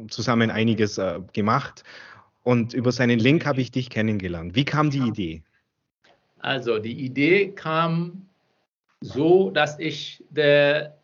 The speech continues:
Speaker 2: LinkedIn Live Zugang bekommen habe. Und ich habe das gesehen und dann mich, oh, mich gefreut natürlich. Und dann habe ich gedacht, hm, jeder Mensch macht jetzt LinkedIn Live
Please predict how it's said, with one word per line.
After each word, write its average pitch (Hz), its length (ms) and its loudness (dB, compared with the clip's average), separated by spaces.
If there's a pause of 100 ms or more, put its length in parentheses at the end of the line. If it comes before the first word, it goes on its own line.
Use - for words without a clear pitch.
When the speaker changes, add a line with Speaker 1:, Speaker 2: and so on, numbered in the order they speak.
Speaker 2:
LinkedIn 165 540 0
Live 139 380 0
Zugang 139 520 -4
bekommen 123 420 -6
habe. 95 380 -6 (260)
Und 123 240 -8
ich - 140 -8
habe 135 600 0 (200)
das 147 360 -6
gesehen 135 420 0
und 165 40 -2
dann 143 400 -2
mich, - 300 -10
oh, 147 380 -4 (260)
mich - 180 -10
gefreut 165 460 4
natürlich. 160 540 -2 (640)
Und 143 180 -2
dann 175 80 6
habe 165 120 2
ich 156 80 -4
gedacht, 160 460 -2 (240)
hm, 175 440 -2 (760)
jeder 165 400 0
Mensch 147 640 -6 (200)
macht 143 340 -4
jetzt - 340 -6 (480)
LinkedIn 135 540 -4
Live 117 560 0